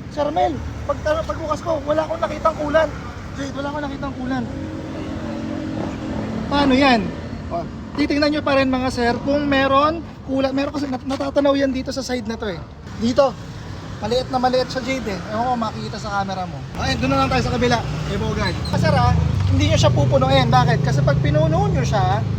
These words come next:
isusuka lang siya ng motor ninyo. Isusuka lang. Di ba? Kasi mapapansin nyo, kapag kasali nyo ng coolant, maya-maya, pagka parking nyo, yung motor nyo, merong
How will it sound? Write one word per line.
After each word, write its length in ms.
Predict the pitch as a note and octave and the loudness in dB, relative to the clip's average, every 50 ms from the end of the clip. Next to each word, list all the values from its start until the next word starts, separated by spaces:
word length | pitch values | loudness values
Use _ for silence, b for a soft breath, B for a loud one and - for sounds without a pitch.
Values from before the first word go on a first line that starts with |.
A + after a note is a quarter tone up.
| - - - - - | -2 -2 -2 -2 -2
isusuka 560 | - - D4 D4+ - - D#4 D#4+ E4 C#4+ D4 C#4+ | -2 -2 -2 -2 -2 -2 -2 -2 -2 -2 -2 0
lang 160 | C#4+ C4+ C4+ | 0 0 0
siya 240 | - C4 B3+ B3 B3+ | 0 2 2 2 2
ng 260 | B3 B3 B3 B3+ C#4 C#4+ C#4 - - - - - - G#3+ | 2 2 2 2 2 0 -4 -4 -4 -4 -4 -4 -4 -4
motor 240 | A3+ A3+ A#3+ A#3+ A#3+ | -2 0 0 0 0
ninyo. 400 | A#3 A3 G#3+ G3+ F#3+ G3 F#3+ F#3 - - - - - | 0 -2 -2 -2 -2 -2 -2 -2 -2 -2 -4 -4 -4
Isusuka 480 | F3+ F3+ F#3+ - - G#3+ G3+ G3 G3 G3 | -4 -4 -4 -2 -2 -2 0 0 0 2
lang. 240 | G3 - G3 F#3 - - - - - - D#2 D#2+ E2 E2+ D#2+ D#2 D2+ C#2+ C#2 C2+ - - - - - - - | 2 2 2 2 2 -2 -2 -4 -4 -2 -2 0 0 2 2 2 2 0 0 0 0 0 -2 -2 -2 -2 0
Di 80 | G#3+ | 2
ba? 240 | A3+ A#3+ A#3+ B3+ C4 | 4 6 6 6 4
Kasi 80 | B3+ C#4 | 2 2
mapapansin 480 | C4 B3+ A#3+ A#3+ B3+ B3 C4+ C4+ B3+ | 4 4 4 4 2 0 0 0 0
nyo, 160 | B3 A#3+ A3 G#3+ G#3+ - - - - - - - - - - - - - | 2 0 0 0 0 -2 -2 -2 -2 -2 -2 -2 -2 -2 -2 -2 0 0
kapag 240 | - G#3 G3+ A#3 - | 0 0 0 0 2
kasali 480 | - A#3+ A#3 A#3 A#3 - B3 B3 B3+ | 4 4 4 4 4 4 2 2 2
nyo 80 | B3+ B3+ B3 B3+ | 2 0 0 0
ng 60 | - | 0
coolant, 240 | B3 B3 B3 A#3 A#3 | 2 2 2 2 2
maya-maya, 320 | A#3+ A#3+ A#3+ A#3 A#3 A3 | 2 2 4 4 2 2
pagka 240 | A3 A3+ - - A3+ | 2 0 0 0 2
parking 400 | A3 A#3 A#3 A#3 - B3 B3 A#3+ | 2 4 4 4 2 0 0 0
nyo, 160 | A#3 A3+ A3 G#3+ G3+ G3+ - - - - - | 2 2 2 0 0 0 0 0 0 0 0
yung 160 | - A3+ A#3+ B3 | 0 0 2 2
motor 240 | B3+ B3+ C4 B3+ | 2 2 0 0
nyo, 80 | - B3+ | 0 0
merong 240 | A#3 A#3+ B3 B3+ | 0 0 0 0